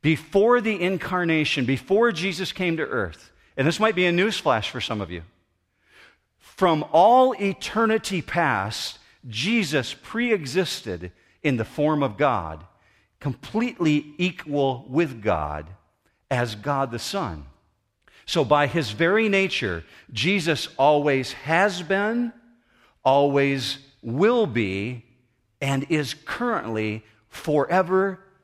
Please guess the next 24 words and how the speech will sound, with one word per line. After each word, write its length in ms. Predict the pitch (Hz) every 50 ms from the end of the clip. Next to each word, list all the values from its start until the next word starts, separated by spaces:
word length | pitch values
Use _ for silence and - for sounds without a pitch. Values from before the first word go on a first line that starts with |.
| _ - 117
God 300 | 95 156 147 143 143 113
the 60 | 131 123
Son. 520 | - - 170 151 120 87 73 71 65 - - _ _ _ _ _ _ _ _ _ _ _ _ _
He 180 | - 165 160
didn't 340 | 123 185 214 196 214 202 - - -
arrive 680 | 143 139 147 170 180 180 180 170 143 123 113 110 98 - - _ -
at 100 | 139 131
the 80 | 147
time 320 | - - - 170 156 147 135
of 160 | 123 110 117
Bethlehem. 720 | 160 156 - - 127 110 92 82 92 80 73 73 69 69 76 _ _ _ _ _ _ _ _
He 200 | - - 170 170
always 560 | - 156 170 202 208 185 170 147 139 113 -
existed. 720 | - 143 117 110 117 165 185 165 - - - 101 80 76 73 - - - - -
And 180 | 143 117 104
that 240 | 139 185 214 131 139
means 280 | 139 131 131 127 120 147 - -
as 320 | 151 175 190 190 175 160
God, 720 | 143 160 175 185 180 147 104 90 87 80 80 80 87 85 - _ - - - -
he 180 | - 165 160 123
had 220 | 117 117 104 101
all 220 | - 104 101 110
the 120 | 92 95 95
rights, 760 | 90 90 104 127 156 185 202 - - - - - - -